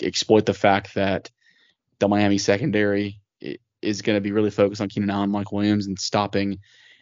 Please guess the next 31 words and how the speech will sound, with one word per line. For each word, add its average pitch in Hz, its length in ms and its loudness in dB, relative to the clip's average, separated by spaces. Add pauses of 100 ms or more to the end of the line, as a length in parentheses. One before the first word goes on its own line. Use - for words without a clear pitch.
(120)
um, 98 260 0
what 95 140 0
should 107 140 2
be 101 100 2
an 101 60 -2
improved 98 320 -4
run 101 200 -2
game. 104 220 0
And 101 80 -2
they're 101 100 -4
gonna 101 120 -4
try 101 160 -4
and 104 100 -2
get - 80 -8
Quentin 101 220 0
Johnston 101 380 -4
deep 101 220 -2
this 101 200 -4
week, 101 300 -2 (400)
um, 98 160 0
or 98 80 0
potentially 107 360 0
on, 104 120 2
like, 98 120 -4
a, - 60 -4
on, 101 120 2
like, 101 160 0
a, 101 160 -2 (140)
a - 80 -8
shallow 104 320 4
crosser, 101 600 0